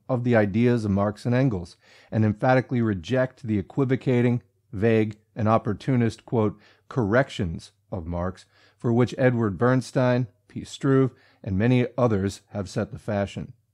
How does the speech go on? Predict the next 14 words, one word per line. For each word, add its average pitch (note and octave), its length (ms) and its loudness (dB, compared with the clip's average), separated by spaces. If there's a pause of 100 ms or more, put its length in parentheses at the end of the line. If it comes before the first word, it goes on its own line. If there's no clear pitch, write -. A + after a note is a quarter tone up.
(200)
But C3 100 -2
although C3 320 6
we C3+ 180 4
shall A#2+ 200 0
discuss G#2+ 440 -2
all C#3+ 300 2
questions F#2+ 560 -6
from G#2+ 160 -6
our G2+ 180 -2
own A2+ 280 0
definite A2 500 -2
point G2 280 -6
of D#2+ 60 -8
view, F#2+ 340 -4